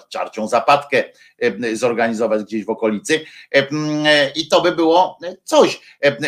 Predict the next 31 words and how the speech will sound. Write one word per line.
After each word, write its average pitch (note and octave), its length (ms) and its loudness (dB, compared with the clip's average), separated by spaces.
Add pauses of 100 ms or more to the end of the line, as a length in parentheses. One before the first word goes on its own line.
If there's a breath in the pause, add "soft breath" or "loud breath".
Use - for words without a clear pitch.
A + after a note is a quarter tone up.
jak C#3+ 260 -2
mi, D3 220 -6 (200)
m, C#3+ 240 -8
jak D3 240 -2
słyszę C#3 480 -2
od, A#2+ 240 -6
m, A#2 120 -10 (580)
tak G#2+ 160 -6
zwanego A2 380 -2
premiera, G#2+ 440 0 (300 loud breath)
em, G#2+ 260 -6 (680)
takie A#2 260 -6
pomysły, A#2 480 -4
to D3+ 120 -10
tylko G#3+ 340 -8
tyle A#3+ 300 -6
mi C3+ 100 2
przychodzi A2+ 400 -6
do A#2+ 120 -4
głowy. A2+ 240 0
Ani F#3 160 -4
przez, - 260 -6 (440 loud breath)
nawet A3 280 -2
przez - 300 -4
sekundę B3 500 2
nie F#3 100 -6
miałem G#3 180 0
takiej, G3 380 -4 (200 loud breath)
em, F3 180 -2 (160)
takiej F3+ 320 2
myśli, E3+ 460 -2